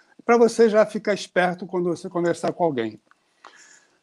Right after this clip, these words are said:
Identificar as emoções que podem nos levar a ficar defasado energeticamente. A gente sabe que as emoções ligadas à sobrevivência,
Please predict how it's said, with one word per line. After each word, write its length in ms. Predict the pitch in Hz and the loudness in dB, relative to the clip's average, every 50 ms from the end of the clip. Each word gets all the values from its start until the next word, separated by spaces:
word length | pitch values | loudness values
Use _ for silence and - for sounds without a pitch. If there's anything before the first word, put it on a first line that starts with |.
| _ _ _ _ - | _ _ _ _ 0
Identificar 600 | 247 226 196 262 247 214 - - 226 - 220 214 | 0 4 4 4 4 4 2 0 2 6 6 6
as 100 | 202 185 | 8 6
emoções 480 | 190 170 165 160 156 - 214 220 202 - | 6 4 4 2 2 0 -2 -2 -2 -2
que 140 | - 202 | -4 -6
podem 260 | - - 190 196 190 180 | -2 0 0 0 2 0
nos 100 | 180 175 | -2 0
levar 220 | 170 165 165 175 | 0 0 0 0
a 80 | 180 175 | -2 -6
ficar 300 | - 165 - - 175 160 | -8 -10 -4 -4 -2 -2
defasado 580 | 160 175 175 - 175 156 131 160 175 165 180 | -2 -6 -4 -4 -4 -4 -2 -4 -4 -4 -4
energeticamente. 1080 | 175 160 165 156 143 123 147 160 151 - - - 170 151 135 127 127 117 - - - 123 | -4 -4 -4 -4 -6 -4 -4 -4 -4 -6 -10 -10 -8 -8 -6 -6 -8 -8 -10 -12 -14 -8
A 40 | 131 | -4
gente 200 | 143 170 175 175 | -2 -2 -2 -2
sabe 260 | - 190 190 180 190 | -2 -2 -2 -2 -4
que 220 | - - 208 196 175 | -6 -4 0 0 2
as 100 | 165 160 | 4 4
emoções 560 | 170 156 160 151 - - - 180 175 170 151 | 4 4 2 0 -2 -4 -2 2 2 2 2
ligadas 460 | 147 160 147 131 147 143 143 151 147 | 2 2 4 4 4 4 4 2 0
à 40 | - | 0
sobrevivência, 960 | 180 190 160 180 175 151 156 135 127 143 147 165 185 175 - - 214 214 | -4 -6 -2 -2 2 2 2 2 2 2 2 2 0 -2 -4 -6 -6 -6